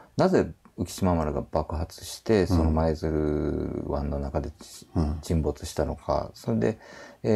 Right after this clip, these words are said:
Speaker 1: ー、そこに、そこで亡くなった人は何人だったのか、
Speaker 2: うん。
Speaker 1: えー、ありとあらゆることが、えー、まだ全然謎のまんま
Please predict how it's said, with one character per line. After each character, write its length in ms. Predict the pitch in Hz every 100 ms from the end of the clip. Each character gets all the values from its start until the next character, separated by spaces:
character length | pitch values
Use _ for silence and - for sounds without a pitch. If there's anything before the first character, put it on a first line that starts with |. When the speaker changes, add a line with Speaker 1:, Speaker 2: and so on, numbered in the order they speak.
| 101
Speaker 1:
ー、 20 | 98
そ 140 | -
こ 100 | 135
に、 420 | 110 - - - -
そ 120 | -
こ 120 | 151
で 200 | 107 90 - -
亡 200 | 117 147
く 80 |
な 100 | 160
っ 80 | 156
た 100 | -
人 200 | 82 -
は 100 | 71
何 300 | 71 73 82
人 200 | 110 131
だ 120 | 80
っ 60 | - -
た 120 | -
の 100 | -
か、 260 | 92 80 71
Speaker 2:
う 20 |
ん。 160 | 78 - - - -
Speaker 1:
え 380 | - - - -
ー、 100 | - - _ _ - - -
あ 140 | -
り 100 | 180
と 140 | - 120
あ 40 |
ら 100 | 135
ゆ 100 | 143
る 60 | 117
こ 120 | -
と 160 | - 80
が、 360 | 123 92 - _ - - -
え 480 | 78 69 - -
ー、 220 | - - -
ま 140 | 127
だ 120 | 123 92
全 280 | 110 123
然 320 | 113 120 117 110
謎 260 | 113 113
の 80 | 107
ま 180 | 101 101
ん 240 | 98 92
ま 300 | 90 87 -